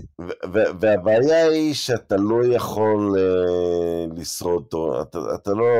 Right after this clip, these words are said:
אתה, אתה יודע, ואז פתאום היא נתנה משחק גדול במונדיאל הקודם, ארגנטינה,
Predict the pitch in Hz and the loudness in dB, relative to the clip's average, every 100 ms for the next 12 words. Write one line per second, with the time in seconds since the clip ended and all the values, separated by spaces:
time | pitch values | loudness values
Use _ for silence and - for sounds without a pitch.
0 | 110 98 90 80 - - - 92 98 92 | 2 2 0 -2 -4 -8 -6 -4 2 2
1 | 90 95 143 143 110 127 - 110 101 104 | 4 4 4 2 -2 -8 0 0 0 -2
2 | 101 92 - 82 85 - 80 73 71 76 | -2 -2 -2 -2 -2 -4 -6 -4 -2 -2
3 | 87 95 104 98 101 101 101 98 104 107 | -2 -2 -4 -2 0 0 -2 -4 -2 -2
4 | 95 104 107 120 147 | -4 -8 -8 -8 -4